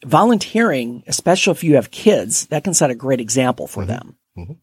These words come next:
Speaker 1: Honestly, volunteering as a family would be
Speaker 2: Mm-hmm.
Speaker 1: something that's fantastic. I know, I know families or parents that have taken their kids to volunteer,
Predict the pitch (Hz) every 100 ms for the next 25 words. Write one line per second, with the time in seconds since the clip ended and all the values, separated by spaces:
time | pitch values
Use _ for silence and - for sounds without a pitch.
0 | _ _ _ - 156 247 - 120 104 110
1 | 139 165 156 156 127 104 92 120 175 147
2 | 69 - _ - 113 113 135 113 107 107
3 | 117 98 147 160 151 - 180 180 180 202
4 | - 135 143 147 208 - 104 90 73 107
5 | - _ _ _ _ _ _ - 135 -
6 | - 170 131 110 135 113 - 220 233 127
7 | 101 - 110 156 - 117 123 110 98 190
8 | 160 -